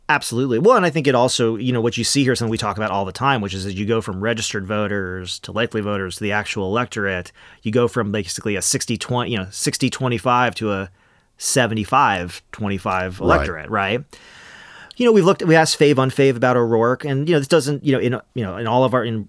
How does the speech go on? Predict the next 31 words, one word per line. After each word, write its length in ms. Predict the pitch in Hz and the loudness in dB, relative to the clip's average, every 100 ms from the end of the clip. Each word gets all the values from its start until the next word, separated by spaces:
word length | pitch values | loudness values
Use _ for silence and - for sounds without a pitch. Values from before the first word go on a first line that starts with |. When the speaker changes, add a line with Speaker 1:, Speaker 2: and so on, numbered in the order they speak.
| - | -4
Speaker 1:
polls 260 | 127 113 | 0 0
recently, 540 | 117 139 135 117 113 127 | 2 2 0 0 0 0
and 100 | 117 | 0
when 80 | 123 | 2
we 60 | |
look 160 | 127 127 | 2 2
among 180 | 120 113 | -2 0
rural 260 | 117 123 | 2 2
voters, 280 | 120 117 117 | 2 2 2
it 40 | |
doesn't 220 | 123 135 123 | 2 2 2
really 320 | 123 120 113 | 2 2 0
show 260 | - 120 | 0 0
a 40 | 110 | 0
huge 240 | 127 113 | -2 -2
potential, 580 | 120 - 120 - 113 131 - | -6 -6 -4 -2 -2 -4 -6
<laughs> 380 | 127 - 135 - | -6 -2 -2 0
you 80 | 147 | 0
know, 160 | 110 | 0
to, 160 | 120 120 | 0 -2
to 100 | 110 | -2
be 80 | 117 | 2
honest, 380 | 147 139 131 | 4 2 0
because 240 | 139 123 113 | -4 -2 -2
his 80 | 113 | 0
total 240 | 143 127 | 2 2
favorability, 760 | 135 123 117 117 117 120 113 - - - - - - | 2 0 2 2 2 2 -2 -4 -18 -20 -20 -20 -4
uh, 80 | 127 | 0
among 180 | 123 127 | 2 2
rural 200 | 123 123 | 4 2
voters 440 | 113 131 127 110 | 4 4 2 0